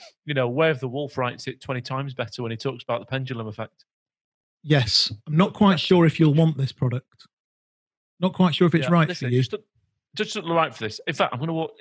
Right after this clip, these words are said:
Speaker 1: I'm gonna walk away. This, this just isn't you. Oh, no, no, don't go anywhere.
Speaker 2: Really? Are you
Speaker 1: No.
Speaker 2: sure?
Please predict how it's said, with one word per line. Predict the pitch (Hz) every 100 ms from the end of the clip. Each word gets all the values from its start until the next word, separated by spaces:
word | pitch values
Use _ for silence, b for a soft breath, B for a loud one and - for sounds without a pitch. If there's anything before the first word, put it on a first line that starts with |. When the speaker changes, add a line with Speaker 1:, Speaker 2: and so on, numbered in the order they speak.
| - - - 160
Speaker 1:
I'm | 139
gonna | 165
walk | 165 147
away. | 147 117 123 127
This, | 147 - -
this | 139
just | 156 131
isn't | 143 131 131
you. | 131 98 - _ _ _ _ _ _ _ _ -
Oh, | 233 240
no, | 269
no, | 269 269
don't | 262 262
go | 247
anywhere. | 196 165 131 107 95
Speaker 2:
Really? | 269 320
Are |
you | 302
Speaker 1:
No. |
Speaker 2:
sure? | - - 165 320